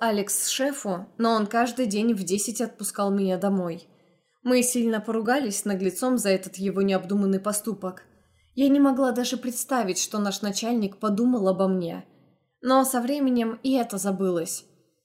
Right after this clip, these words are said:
Теперь каждый день меня ждёт такси перед рестораном. Мой родненький просто не оставил мне выхода.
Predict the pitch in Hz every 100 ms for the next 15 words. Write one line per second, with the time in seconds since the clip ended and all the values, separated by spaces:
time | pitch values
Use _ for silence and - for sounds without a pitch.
0 | _ - 254 220 202 208 208 196 196 180
1 | 190 214 220 196 185 185 202 202 202 -
2 | 220 196 214 208 180 190 - 214 180 165
3 | 190 190 _ _ _ _ _ 262 269 262
4 | 247 226 240 233 233 240 240 - 233 226
5 | 233 247 233 226 233 233 226 247 240 214
6 | 175 180